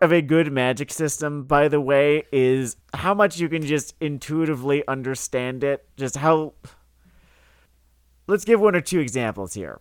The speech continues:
We just got done with core, so let's talk about bending. You do not need to talk about bending for very long before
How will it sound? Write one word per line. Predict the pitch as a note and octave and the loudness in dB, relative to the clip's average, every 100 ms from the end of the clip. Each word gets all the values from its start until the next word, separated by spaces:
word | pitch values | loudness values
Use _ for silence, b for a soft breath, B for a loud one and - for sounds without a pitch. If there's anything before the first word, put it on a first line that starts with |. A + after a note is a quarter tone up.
| - | -8
We | D#3 | -6
just | E3+ - | -4 2
got | E3+ C3 | 2 2
done | D3+ C#3+ | 0 -2
with | C#3+ | -8
core, | - B2+ B2+ | -4 -2 -2
so | C3 | -4
let's | C3 C3 | -6 -2
talk | C#3+ C#3 | 0 0
about | C3 A#2+ G#2 | 0 -2 -2
bending. | A#2 A2 E2+ C#2 - _ _ _ _ _ _ _ _ _ _ _ _ _ - | -6 -6 -10 -18 -20 _ _ _ _ _ _ _ _ _ _ _ _ _ -16
You | C#3 G#3+ | -6 2
do | B3+ | 4
not | A3+ F#3+ E3+ | 6 6 4
need | E3+ E3 | -2 -6
to | D3+ | -4
talk | D#3 D3+ - | 0 0 0
about | C3 B2 A2+ | -2 -2 -2
bending | G#2+ A#2+ A2 G2+ | -6 -6 -8 -10
for | G#2 A2 | -10 -6
very | A#2 A#2 | -4 -2
long | A2+ G#2+ G#2 G#2 | -4 -4 -6 -8
before | A2+ A2 B2 A#2 | -10 -8 -4 -4